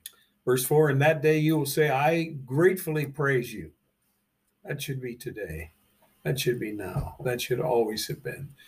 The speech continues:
"You will call to Originator with his name to make his activities known in his people.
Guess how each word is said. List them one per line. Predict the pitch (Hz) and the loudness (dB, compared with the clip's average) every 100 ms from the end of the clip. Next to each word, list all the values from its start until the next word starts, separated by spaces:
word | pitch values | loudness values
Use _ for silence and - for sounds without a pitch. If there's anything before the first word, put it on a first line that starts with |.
| - - | -20 2
"You | 147 170 | 8 10
will | 165 160 | 10 6
call | - 165 175 170 135 156 - | 6 8 10 10 8 4 0
to | 147 147 | 2 2
Originator | 131 165 165 143 123 110 123 151 - _ _ | 2 0 0 -2 -2 -2 -2 -4 -8 _ _
with | 139 185 226 | 2 2 4
his | 226 220 | -2 0
name | 170 151 135 147 | 0 2 2 0
to | 147 147 | 2 2
make | 156 202 - | 2 2 0
his | 202 190 | -2 0
activities | 180 175 196 202 175 151 131 | -2 -2 -2 0 0 0 0
known | 147 165 214 180 135 147 151 | 0 0 2 2 2 0 -2
in | 160 170 | -2 0
his | 180 185 | 2 0
people. | - 233 254 - - - | -2 -6 -6 -2 -2 -4